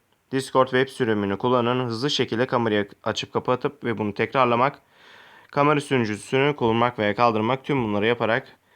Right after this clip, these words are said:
Discord'daki yeşil ekran sorundan, probleminden kurtulabilir. Bu sorunu giderebilirsiniz. Videomuz bu kadardı. Umarım videomuzu beğenmişsinizdir.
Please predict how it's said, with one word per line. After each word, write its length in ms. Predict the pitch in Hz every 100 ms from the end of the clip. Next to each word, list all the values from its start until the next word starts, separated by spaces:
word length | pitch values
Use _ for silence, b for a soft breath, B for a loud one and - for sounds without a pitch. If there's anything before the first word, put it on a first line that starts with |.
| b -
Discord'daki 640 | 135 - 113 - 113 -
yeşil 340 | 123 113 - 131
ekran 420 | 104 107 110 113
sorundan, 720 | - - 120 107 98 95 98
probleminden 760 | 95 127 123 110 101 98 107 113
kurtulabilir. 680 | - 104 - 104 104 120 110
Bu 140 | 117
sorunu 520 | 120 110 101 110 127 131 B B B B
giderebilirsiniz. 1200 | - 117 110 117 117 104 98 - 110 104 98 - - _ _ _ _ _ _ _ _ _ _ _ _ _ _ _ _ _ _ _ _ _ _ _ _ _ _ _ _ _ _ _ 101
Videomuz 540 | 107 104 107 131 147
bu 120 | 127
kadardı. 600 | 139 135 117 98 101 123
Umarım 380 | 131 104 104 127
videomuzu 480 | 127 127 127 123 131
beğenmişsinizdir. 1400 | 123 120 127 156 - 107 104 98 98 98 - 123 147 156